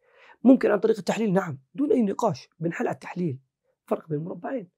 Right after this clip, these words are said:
بس أنا مش مع الفرق بين المربعين. لما يجيني إكس تربيع وعدد، خلي إكس تربيع موضع مين؟ القانون. اتخلص من مين هسه؟ من الأربعة. شو عكسها؟ هاي زائد أربعة،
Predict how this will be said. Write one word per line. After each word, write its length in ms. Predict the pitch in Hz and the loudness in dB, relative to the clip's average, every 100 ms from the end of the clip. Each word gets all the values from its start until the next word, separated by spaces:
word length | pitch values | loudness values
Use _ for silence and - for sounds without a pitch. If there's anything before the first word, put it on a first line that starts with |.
| _ - - - | _ -20 -8 0
بس 180 | - - | 0 4
أنا 300 | 302 269 - | 4 4 2
مش 220 | 285 285 | -2 2
مع 140 | 262 415 | 2 2
الفرق 280 | - - 202 | 0 -4 -4
بين 80 | 202 | -2
المربعين. 540 | 185 170 185 175 131 - | 0 0 0 -2 -6 -8
لما 180 | 180 180 | -2 0
يجيني 340 | 185 226 131 - _ _ - | 4 2 0 -10 _ _ 4
إكس 160 | 262 - | 4 6
تربيع 400 | 233 165 170 - _ - | 2 4 0 -2 _ -8
وعدد، 400 | 135 156 240 - _ _ _ | -4 0 0 -2 _ _ _
خلي 440 | - 277 180 131 - - | 4 6 6 2 -8 -2
إكس 460 | 247 - - - _ _ | -2 -2 -20 -20 _ _
تربيع 300 | 196 160 226 | 0 4 6
موضع 260 | 220 226 214 | 6 4 6
مين؟ 340 | 208 220 233 _ - | 8 6 4 _ -10
القانون. 420 | 240 - 139 131 - | -10 -10 -14 -14 -14
اتخلص 340 | 208 - 262 262 | -10 -4 -4 -2
من 80 | 254 | -2
مين 140 | 240 | 0
هسه؟ 320 | 196 208 208 _ _ _ _ _ _ | 0 -2 -6 _ _ _ _ _ _
من 140 | 175 214 | 6 6
الأربعة. 480 | 415 220 170 160 _ _ _ - | 6 0 -6 -20 _ _ _ 4
شو 140 | 262 | 8
عكسها؟ 380 | 240 - 214 - _ _ _ _ _ _ _ | 8 4 -10 -12 _ _ _ _ _ _ _
هاي 120 | 175 | -6
زائد 280 | 143 190 - | -4 -4 -6
أربعة، 380 | - 175 190 | -10 -12 -16